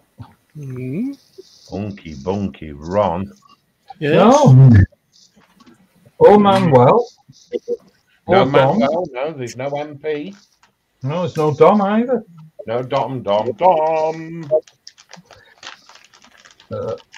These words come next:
Speaker 3: <coughs> yeah, Dutchman Dave's this afternoon.
Speaker 2: Hiya,
Speaker 3: Yeah.
Speaker 2: Dave.
Speaker 3: J C says, "Sprue, you wanted to ask me something?"
Speaker 2: Oh, yes. Um, if I can, can I ask J C a question, please?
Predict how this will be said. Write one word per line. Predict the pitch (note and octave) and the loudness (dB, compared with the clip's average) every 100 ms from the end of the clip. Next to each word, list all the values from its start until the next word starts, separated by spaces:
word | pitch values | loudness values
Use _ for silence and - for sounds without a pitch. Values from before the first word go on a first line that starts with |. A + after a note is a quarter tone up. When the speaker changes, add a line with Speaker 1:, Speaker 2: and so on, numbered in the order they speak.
| - | -8
Speaker 3:
<coughs> | - - G3+ G3 - - - - - | -8 -6 -10 -12 -18 -12 -4 -4 -4
yeah, | C#3 B2 A#2+ - _ - | -4 -2 -2 -4 _ 4
Dutchman | D3+ D3 D3 | 4 4 0
Dave's | C3 C3+ - | 2 2 2
this | C3+ B2+ | 0 2
afternoon. | B2+ - C3 C#3 E3 A3+ - G2+ - - A2 - F#3 - - _ _ _ _ _ _ _ _ - - | 2 0 -4 -4 -4 -8 -14 -18 -20 -14 -14 -14 _ -20 -20 _ _ _ _ _ _ _ _ -18 -8
Speaker 2:
Hiya, | G#3+ C#3 - F3 | -8 -6 -8 -10
Speaker 3:
Yeah. | - B2+ - A#2+ | -4 -2 0 -2
Speaker 2:
Dave. | - - A#2+ A#2+ A#2 - - _ D#3+ | -2 -4 -4 -8 -10 -16 -20 _ 2
Speaker 3:
J | D#3+ | 2
C | - D3+ D3+ | 2 -2 -2
says, | B2 D3 C#3+ - | 0 0 -2 -2
"Sprue, | G3 F#3 F#3+ F3 | 0 0 0 -4
you | C#3+ | -2
wanted | D3 D3+ - B2+ | 0 0 -4 -2
to | D#3 | -2
ask | - - | -2 -8
me | F3 | -12
something?" | - G3 A#3+ A#3 A3+ _ _ - D3 | -8 -6 -2 -2 -4 _ _ -20 -12
Speaker 2:
Oh, | C#3 C3 | -8 -6
yes. | A#2 G2+ - - | -6 -8 -10 -8
Um, | - - - | 0 2 2
if | A#3+ - - | -2 -4 -4
I | - - | -2 0
can, | - B2 G#2 A2+ | 0 -6 -6 -6
can | C3+ | -4
I | C#3 D3 | -6 -4
ask | C#3+ D3 - - C3+ | -6 -6 -8 -16 -12
J | C#3 C3+ C3 | -10 -10 -12
C | C#3+ B2 - | -16 -16 -18
a | |
question, | - C#3 C#3 _ _ _ | -6 -6 -6 _ _ _
please? | - D#2+ D#2+ _ | -20 -20 -20 _